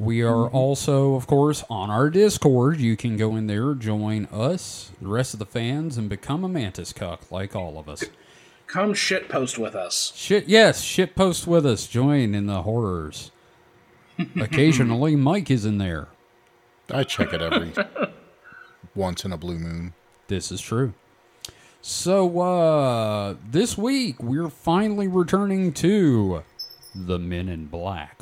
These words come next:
Speaker 1: with Return of Off the Rack Assholes.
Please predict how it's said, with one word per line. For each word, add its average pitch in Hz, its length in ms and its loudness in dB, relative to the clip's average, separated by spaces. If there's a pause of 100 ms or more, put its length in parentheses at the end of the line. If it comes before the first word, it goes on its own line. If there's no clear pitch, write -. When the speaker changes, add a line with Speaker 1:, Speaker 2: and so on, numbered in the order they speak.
(100)
Speaker 1:
with 98 480 -6
Return 110 920 2 (880)
of 107 140 -4
Off 113 220 2
the 117 80 2
Rack 104 260 0
Assholes. 104 720 -2